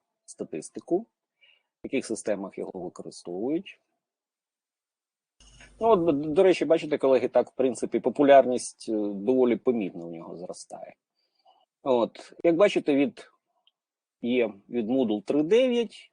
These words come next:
до, ого, до Moodle чотири три, до речі. А, цікавий момент. Бачите, а, один сайт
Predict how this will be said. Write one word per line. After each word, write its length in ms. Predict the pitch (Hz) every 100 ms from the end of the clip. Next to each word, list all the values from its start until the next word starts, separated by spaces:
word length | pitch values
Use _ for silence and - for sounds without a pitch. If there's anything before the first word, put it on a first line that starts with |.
| _
до, 220 | - 277 - _
ого, 300 | 151 123 101 _ _ _ _
до 160 | 117 151
Moodle 380 | 147 160 156 175
чотири 460 | - 117 139 139
три, 320 | 135 120 92 - _ _ _
до 140 | 104 117
речі. 320 | 87 - 85 _ - - - - - - - _ _ -
А, 340 | 104 104 107
цікавий 460 | - 107 - 139 131
момент. 360 | 131 117 95
Бачите, 640 | 101 143 - 131 113 104 - -
а, 400 | 101 101 98 98 - _
один 340 | 135 135 143 117
сайт 480 | - 131 247 -